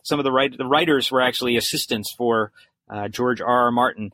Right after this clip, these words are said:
and they're much better at getting their books out on schedule. So that's another, that's another thing. The books have been coming out almost once a year,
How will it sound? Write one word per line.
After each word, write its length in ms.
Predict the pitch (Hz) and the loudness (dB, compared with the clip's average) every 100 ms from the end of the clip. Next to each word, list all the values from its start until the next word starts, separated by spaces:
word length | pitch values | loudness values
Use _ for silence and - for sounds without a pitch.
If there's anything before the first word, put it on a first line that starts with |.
| - - | -16 -6
and 160 | 131 147 | -2 2
they're 100 | 147 | 2
much 320 | 185 - - | 0 0 0
better 320 | 180 208 147 | 2 4 2
at 120 | 127 | 2
getting 240 | 151 165 151 | 0 0 2
their 120 | 135 | 0
books 280 | 127 175 139 | 0 0 2
out 180 | 120 | 2
on 120 | 120 117 | 2 -2
schedule. 460 | - 165 127 90 | 0 -2 -2 -10
So 160 | - 117 | -10 -6
that's 260 | 123 139 143 | -4 -2 -2
another, 420 | 135 131 123 117 - | 0 0 -2 -4 -2
that's 200 | 131 165 | -2 0
another 300 | 147 143 147 | 2 2 0
thing. 320 | 131 123 165 - - - - _ | 0 -2 -4 -14 -20 -20 -20 _
The 80 | 135 | -2
books 280 | 123 190 - | 2 0 0
have 80 | 143 | -2
been 120 | 135 | -2
coming 280 | 170 147 139 | -2 0 2
out 140 | 135 | 2
almost 460 | 135 160 139 - 127 | 2 2 0 -2 -6
once 320 | 131 143 - | -4 -2 -2
a 60 | |
year, 480 | 120 156 139 113 113 | -2 2 2 2 -2